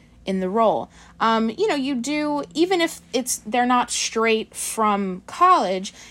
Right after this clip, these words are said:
you know, you have women like Lucy Saint Louis, who, you know, she's been in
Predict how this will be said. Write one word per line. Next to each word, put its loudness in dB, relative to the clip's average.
you -2
know, 2
you 0
have 2
women 0
like 0
Lucy -2
Saint -4
Louis, 0
who, 0
you -4
know, -2
she's -4
been -2
in -4